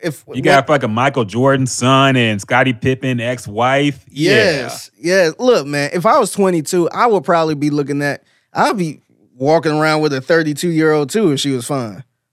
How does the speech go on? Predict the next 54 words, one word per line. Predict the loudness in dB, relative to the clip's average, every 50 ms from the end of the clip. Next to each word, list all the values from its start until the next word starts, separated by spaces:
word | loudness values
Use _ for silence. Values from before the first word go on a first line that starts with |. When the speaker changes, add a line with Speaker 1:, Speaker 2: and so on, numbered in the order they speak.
| _
Speaker 1:
Like, | -4 -4 -2
I | 0 0 0
ain't | 2 2
gonna | 0 0 0
sit | 0 -2 -2 -2 0
there | 0 0 0 0
and | -2 -4 -8
feel | _ -2 0 0
like | 2 0 0 0
I'm | 0 -2 -2
being | 0 -2 -2 -2 -4
targeted. | -2 0 2 2 2 2 -2 -8 -12 -12 -14 _ _ _ _ _ _ _ _ _ _ _ _ _ _ _ _ _
But | -2 -2 -2 -2 -2 -6 -8 -6
it's | -4 -2 -2 0
just, | -2 -4 -4 -6 -10 -14 -10
I | -4 -2 0 0
don't | 0 0 0
know, | 0 0 -2 -2
man. | -4 -6 -6 -4 -4
It's | -4 -6 -6
just | -8 -8 -8 -8 -6
sad, | -6 -4 -4 -2 -4 -4 -6 -10 -14
man. | -14 -12 -12 -10 -10 -10 -12 -12 -14 _ _ -6
I | -4 -2
feel | 0 2 2
like | 2 2 2 0
we | 0 0 0
ain't | 0 0
Speaker 2:
No. |
Speaker 1:
really | 0 0 -2 -2
see | -4 -4 -4 -2 -2
this | -2 -2 -4 -6 -6
that | -8 -8 -8 -8 -6
much | -6 -8 -8 -8 -10 -14 -18 -16 -14
before. | -12 -8 -6 -4 -4 -4 -6 -10 -16 _ _ _ _ _ _ _ _ _ _ _ _ _ _ _ -2
Speaker 2:
And | 0 2 2
there | 2
was | 2 0 0
somebody | -2 -2 0 0 2 4 4 4 4 2 0
else | 0 0 -2
recently, | -2 -2 -2 -2 -2 -4 -6 -4 -4 -6 -6 -8 -10 -14 _ -12
I | -12 -8
think | -6 -6 -4 -4
it | -4
was | -4 -4
Jason | -2 -2 -2 -2 -2 -4 -10 -10
Tatum, | -6 -2 -2 -2 -2 -2 -4
somebody | -4 -4 -4 0 0 0 0 0 0 -2 0
else | 0 0 0 -2 -2
who | -4 -2
was | -2 -2 -2
with | -4 -6 -4 -2
a, | -2 -2 -2 -2 -2
uh, | -2 -4 -4 -4 -6 -6